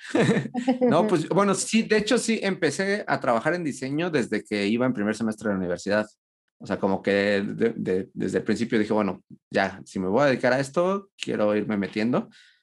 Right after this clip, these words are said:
Y literal, empecé como becaria ganando mil quinientos pesos en, este, mensuales. Ya profesionalmente, te digo, pues, empecé desde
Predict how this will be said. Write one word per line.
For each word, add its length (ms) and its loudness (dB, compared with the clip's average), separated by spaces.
Y 580 -2
literal, 520 0
empecé 720 2
como 240 -6
becaria 480 0
ganando 720 0
mil 220 -4
quinientos 380 -2
pesos 340 -4
en, 180 -4
este, 540 -4
mensuales. 840 -2
Ya 680 4
profesionalmente, 720 -2
te 120 -4
digo, 200 -4
pues, 320 -12
empecé 360 -8
desde 800 -6